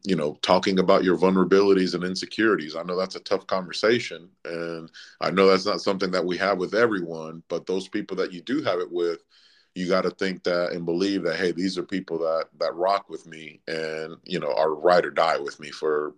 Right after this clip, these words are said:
you know, lack of a better term. Um, from a intimate perspective, um,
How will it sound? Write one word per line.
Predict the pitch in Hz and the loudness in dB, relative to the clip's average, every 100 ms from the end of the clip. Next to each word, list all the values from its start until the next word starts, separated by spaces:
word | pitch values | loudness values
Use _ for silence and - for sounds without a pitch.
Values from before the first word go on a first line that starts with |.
| - | -14
you | |
know, | 73 | -10
lack | 67 78 - | -4 -4 -2
of | 76 | -6
a | |
better | 71 78 76 | -2 -2 -2
term. | - 85 78 78 78 - | -2 -2 -2 -8 -12 -6
Um, | 82 85 82 80 | 0 0 0 -2
from | - 92 | 0 2
a | 82 80 - | 4 2 4
intimate | 131 190 117 95 - | 4 4 4 2 0
perspective, | - 82 - 80 - 80 78 _ - - - _ - | -4 -4 0 -2 0 -2 -2 _ -20 -20 -20 _ -6
um, | 82 82 80 78 78 78 | -2 -2 -2 -4 -8 -14